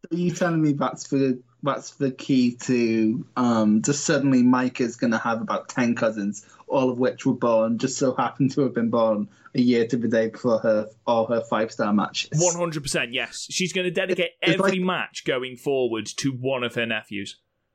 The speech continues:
Speaker 1: It's like that one guy in every office who has, like, five grandmas who have died.
Speaker 2: <laughs> 'Cause they wanna get a day off work.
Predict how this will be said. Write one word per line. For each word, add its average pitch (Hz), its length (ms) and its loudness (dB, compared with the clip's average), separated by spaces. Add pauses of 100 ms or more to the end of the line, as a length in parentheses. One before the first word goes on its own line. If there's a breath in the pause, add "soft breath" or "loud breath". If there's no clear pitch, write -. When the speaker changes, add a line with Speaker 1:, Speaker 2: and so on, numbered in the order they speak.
(760)
Speaker 1:
It's 151 120 -4
like 170 140 2
that 170 180 0
one 135 280 2
guy 123 180 2
in 117 600 4
every 120 240 2
office 110 360 0
who 117 120 2
has, 107 160 0
like, 107 160 -4
five 107 320 -2
grandmas 110 480 0
who 110 60 2
have 107 140 -2
died. 104 360 -4
Speaker 2:
<laughs> - 60 -16
'Cause 208 1160 -4
they 143 80 -2
wanna 131 180 -2
get 117 120 -2
a 123 40 -6
day 110 180 -2
off 110 140 -6
work. 101 280 -2